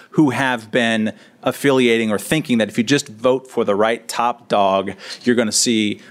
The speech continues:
uh, uh, policies that you like. Uh, I think there's, uh, an, an education, a learning curve there. They're not only learning from the fact that Obama has been terrible on transparency, on many civil liberties, specifically on the drug war and on war in general,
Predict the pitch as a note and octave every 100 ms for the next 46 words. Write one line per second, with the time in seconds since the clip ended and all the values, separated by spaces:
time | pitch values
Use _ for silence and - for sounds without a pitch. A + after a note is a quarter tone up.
0 | - - G#2 F#2+ F#2+ - G#2 G#2 G#2+ F2
1 | - B2+ B2 A2 A2 F#2+ G#2 G#2 G#2 A2
2 | G#2+ G2 - - - B2 - C3 D#3 B2+
3 | A#2+ A2 C3+ A2+ A2 A#2 A2+ A2 A#2+ B2
4 | C3+ C3 C3+ B2 - G#2 A2+ D3 D3 B2
5 | A#2 G2+ G2+ F#2+ B2+ D#3+ E3+ E3 C3 C#3+
6 | D#3 C3 A#2+ B2+ - C#3 B2+ A#2+ - -
7 | - B2 A#2+ A2 B2+ B2 A2 A2+ A#2 -
8 | - B2 A#2+ A#2 A2 - A2+ G#2+ - A#2
9 | A2+ G#2+ - G#2 G2 - - A#2 A2 A#2
10 | B2+ A#2 B2+ G#2+ G#2 G2+ G2+ G2 G2 -
11 | - - - - A#2+ C3+ B2+ A#2 G#2+ G2+
12 | G2 A2 A2+ G#2+ G#2+ G2+ G2 A#2 A2+ G2+
13 | G2+ G#2+ G#2 G2+ F#2+ A#2+ A#2+ A#2 G#2